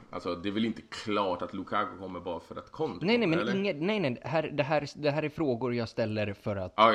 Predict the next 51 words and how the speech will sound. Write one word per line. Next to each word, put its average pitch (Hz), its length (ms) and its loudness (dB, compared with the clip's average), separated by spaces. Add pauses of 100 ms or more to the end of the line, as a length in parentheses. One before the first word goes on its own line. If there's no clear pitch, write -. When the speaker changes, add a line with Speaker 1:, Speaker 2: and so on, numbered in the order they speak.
Speaker 1:
okej. 80 100 2
Speaker 2:
för 120 100 6
att 110 100 4
undergräva 113 720 2
italiensk 110 500 -2
media, 135 380 0
och 101 120 -2
folk 107 240 -4
måste 107 260 -8
sluta 107 280 -4
tro 165 240 0
på 101 140 -4
det 98 60 -6
här. - 260 -6
Och 113 180 -4
Speaker 1:
Ja, - 80 -6
Speaker 2:
mi-, - 240 -2
Speaker 1:
då, 175 240 6
Speaker 2:
mitt 131 100 4
Speaker 1:
då 180 180 8
är 190 80 8
det 160 80 2
ju, 135 460 6
och 127 100 0
där, 147 260 6
på - 140 -2
tal 127 320 0
om, 107 240 0
eh, 92 120 -2 (320)
bluff, 190 420 0
jag 113 140 2
har 170 100 6
ju 151 60 0
sagt - 320 -6
det, 117 240 -4
jag 123 180 2
säger 143 200 0
det 131 60 0
igen. 131 380 -2 (280)
Lukaku 151 520 -2
och 139 260 -4
Özil, 113 500 0 (340)
och 110 140 -4
nu 127 140 0
Thiago 117 340 0
Silva, 120 340 0
det 107 120 -2
är 147 180 0
Europas 139 340 -2
största 135 340 -4
bluffar. 135 460 -4